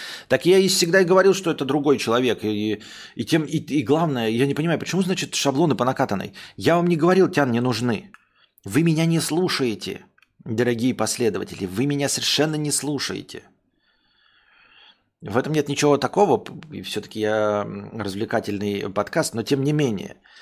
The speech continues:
Я говорю вам, если вам не, не удается найти тяны партнера противоположного пола, тогда, может быть, вам они не нужны. Я не говорил, что они не нужны. Я говорю вам на постоянные жалобы.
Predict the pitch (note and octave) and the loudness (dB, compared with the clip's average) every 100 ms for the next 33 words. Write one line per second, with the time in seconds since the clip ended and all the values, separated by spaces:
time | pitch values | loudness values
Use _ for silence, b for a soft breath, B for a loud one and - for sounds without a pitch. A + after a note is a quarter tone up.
0 | B B G#2+ D#3 C#3 D3+ E3 D3+ A2 G2 | B B 2 2 4 4 6 6 4 0
1 | G#2+ E3 - D3+ C#3+ D3 C#3 C#3+ B2+ C#3+ | 2 2 2 0 0 0 0 -2 0 2
2 | C#3+ C3+ C3+ D3+ D3 G#2+ G#2+ G#2+ A2+ G2 | 2 2 2 0 0 -4 -4 -4 -6 -2
3 | B2 A#2 G2 G2+ G#2 A#2+ A2 G2 G2+ G2+ | 0 0 -2 -4 -2 -2 -2 -2 -2 -2
4 | G2+ A2 A2 F#2+ F#2 E2+ D3+ F#3+ A2 - | 0 2 0 -2 -6 -2 0 0 0 -4
5 | B B B B B B - A2+ A2 F#3 | B B B B B B 0 2 4 4
6 | E3+ E3+ D3 D3 A#2 D#3+ D3 C#3+ D3+ D3 | 4 2 2 0 0 0 2 0 0 0
7 | D3 C#3 C#3 D#3 - - _ G#2 D3 C#3+ | 0 0 0 -2 -2 -10 _ 0 2 2
8 | C#3+ D3 F3 F3 - A#2 A2+ A2 G#2+ G#2+ | 2 2 2 2 0 -2 -2 -2 -2 -4
9 | G#2+ F#2+ - _ _ _ _ _ _ _ | -4 -8 -10 _ _ _ _ _ _ _
10 | _ _ _ - B2+ D#3+ D#3 D#3+ F#3+ D3 | _ _ _ -2 0 2 4 6 6 4
11 | C3 C3+ - D#3 E3 D3 B2+ B2+ G2 F#2 | 0 -2 0 2 2 2 2 0 -2 -6